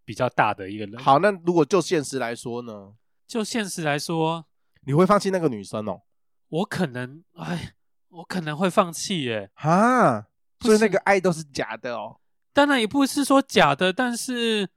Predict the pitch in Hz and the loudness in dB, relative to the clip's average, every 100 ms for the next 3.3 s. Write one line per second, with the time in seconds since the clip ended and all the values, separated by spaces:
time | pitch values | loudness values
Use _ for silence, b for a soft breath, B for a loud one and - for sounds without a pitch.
0 | _ - 240 185 - 240 185 151 139 214 | _ -4 -2 -2 0 0 0 -4 -2 2
1 | 208 185 220 - 254 226 _ 185 208 214 | 2 0 -4 -4 -8 -8 _ -12 -10 -8
2 | 262 - _ _ _ 226 208 180 185 131 | -10 -12 _ _ _ 0 4 4 4 4
3 | 113 117 | 4 2